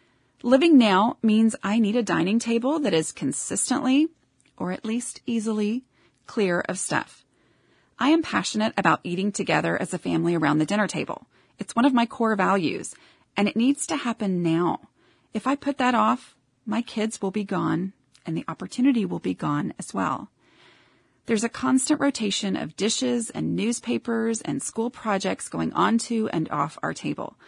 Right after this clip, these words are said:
But that table can't be the permanent resting place of anything that doesn't directly contribute to eating dinner as a family.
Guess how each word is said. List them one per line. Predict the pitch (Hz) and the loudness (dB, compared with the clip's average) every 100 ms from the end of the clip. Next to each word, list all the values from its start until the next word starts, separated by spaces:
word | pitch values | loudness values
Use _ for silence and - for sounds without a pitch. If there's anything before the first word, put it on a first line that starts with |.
| - _ _ _ - | -20 _ _ _ -4
But | 190 | -2
that | - 190 - | 0 -2 -2
table | 196 196 226 285 320 _ _ _ _ | -2 0 0 -2 -2 _ _ _ _
can't | - 254 - | 0 0 2
be | 240 | -2
the | 233 | -2
permanent | 208 - 247 240 226 - | -4 -6 -2 0 0 -2
resting | 220 254 - 214 | -2 -2 0 -2
place | - 170 - | -2 -6 -4
of | 180 - | -12 -8
anything | 185 202 254 285 294 269 | -2 2 4 4 4 4
that | 233 - | 2 -2
doesn't | 190 214 214 - | -4 -2 -6 -6
directly | 165 175 180 - 285 | -6 -2 -4 -2 -6
contribute | - 285 - 233 185 180 | 0 0 0 -2 -2 -4
to | - - | -6 -10
eating | 190 190 208 | -8 -4 -2
dinner | 208 170 160 160 - - | 0 0 2 0 -2 -8
as | 156 | -6
a | 165 | -6
family. | 175 160 160 - | -4 -2 -2 -8